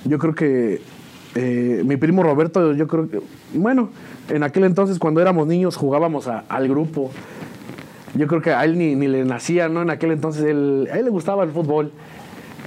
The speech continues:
Y a mí me gustaba jugar a, al grupo. Y, "No, ¿y qué vamos a tocar?". Y, y así jugábamos y, y, y un día platicando ya,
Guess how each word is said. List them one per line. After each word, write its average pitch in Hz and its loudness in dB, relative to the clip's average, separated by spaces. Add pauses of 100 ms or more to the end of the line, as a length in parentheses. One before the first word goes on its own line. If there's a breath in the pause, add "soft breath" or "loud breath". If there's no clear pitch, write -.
(220)
Y 123 2
a 127 2
mí 139 2
me 160 2
gustaba 143 -2
jugar 135 -2
a, 117 -4
al 113 -4
grupo. 123 -4
Y, 123 -4
"No, 170 -4
¿y 165 -2
qué 165 -4
vamos 165 -4
a 139 -4
tocar?". 127 -4
Y, 113 0 (1200 loud breath)
y 131 0
así 127 -2
jugábamos 143 2
y, 120 2 (1600 loud breath)
y, 139 2
y 147 2
un 170 4
día 175 4
platicando 151 0
ya, 135 -2